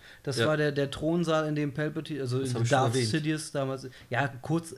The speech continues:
Speaker 1: nebenbei hast du es erwähnt, ne, bist wieder
Speaker 2: Also,
Speaker 1: ausgeschrieben.
Speaker 2: sorry.
Speaker 1: Äh, und das war, wie gesagt, der Thronsaal, in dem er damals saß, wo er mit Vader gequatscht hat und wo Luke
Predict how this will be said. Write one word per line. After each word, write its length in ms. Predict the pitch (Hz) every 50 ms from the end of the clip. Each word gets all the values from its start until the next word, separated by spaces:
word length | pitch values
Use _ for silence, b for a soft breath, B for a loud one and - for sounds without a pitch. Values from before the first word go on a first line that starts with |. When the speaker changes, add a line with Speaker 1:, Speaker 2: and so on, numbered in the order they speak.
| - - 151
Speaker 1:
nebenbei 440 | 143 139 143 139 127 143 151 151
hast 180 | 131 123 120 -
du 40 | 123
es 60 | 113
erwähnt, 160 | 113 113 113 113
ne, 160 | 117 117 117 120
bist 140 | 127 123 127
wieder 120 | 123 123
Speaker 2:
Also, 120 | 123 131 113
Speaker 1:
ausgeschrieben. 260 | 107 110 107 101 113 B B B B B 135
Speaker 2:
sorry. 180 | B 127 127 127 131
Speaker 1:
Äh, 40 | 131 - - -
und 180 | 147 139 127
das 160 | 151 147 - -
war, 120 | 147 151
wie 40 | 147
gesagt, 180 | 147 147 143 -
der 60 | 147 131
Thronsaal, 340 | - 151 147 143 143 131
in 80 | 131 131
dem 120 | 127 131
er 140 | 127 123 120
damals 280 | 113 113 117 117 113 113
saß, 360 | 131 147 175 214 220 - -
wo 140 | 139 135 139
er 220 | 131 131 127 123 120
mit 260 | 120 120 120 120 120
Vader 200 | 139 160 180 185
gequatscht 420 | 180 170 - - 175 170 - -
hat 180 | 175 165 165 160
und 220 | - 143 135 123 127
wo 300 | 127 127 127 127 127 127 B B B B B B
Luke 420 | 147 151 185 214 247 226 - -